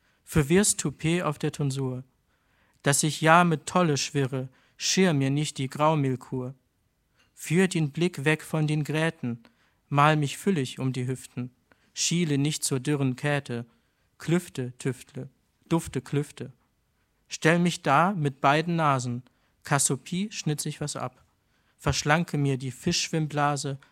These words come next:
bitte, bitte nicht zu knapp. Den Fond mehr Schärfe, Aal vermehr. Ich möcht kein Bodengucker sein. Himmelnd blicken in die Wolken,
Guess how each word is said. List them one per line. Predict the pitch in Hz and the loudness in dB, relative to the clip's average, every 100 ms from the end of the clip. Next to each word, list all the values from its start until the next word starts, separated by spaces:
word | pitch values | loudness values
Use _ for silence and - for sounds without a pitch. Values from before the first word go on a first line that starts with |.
| _ _ | _ _
bitte, | 156 - 135 | -4 -2 -6
bitte | - 139 131 | -4 -4 -2
nicht | 135 - | -2 -4
zu | - | -10
knapp. | - 143 139 _ _ _ _ _ _ _ _ _ _ | -6 -8 -8 _ _ _ _ _ _ _ _ _ _
Den | 147 139 | -2 -2
Fond | - 170 180 | 0 0 2
mehr | 151 139 | 0 -2
Schärfe, | - 160 156 151 139 127 | 0 0 0 -2 -6 0
Aal | 143 160 | 2 2
vermehr. | 151 135 131 127 120 - _ _ _ | -2 -4 -4 -4 -6 -12 _ _ _
Ich | 143 - | -8 -2
möcht | 175 175 - | 2 0 2
kein | 147 139 | 0 2
Bodengucker | 185 156 131 139 - 127 | 0 0 -2 -4 -6 -6
sein. | 127 120 135 - _ _ _ _ | -6 -8 -10 -16 _ _ _ _
Himmelnd | _ 175 190 156 135 | _ 2 4 2 0
blicken | 143 165 175 151 | -4 -6 -4 -4
in | 147 | -2
die | 135 131 | -4 -2
Wolken, | 143 165 - 135 | -2 -4 -4 -8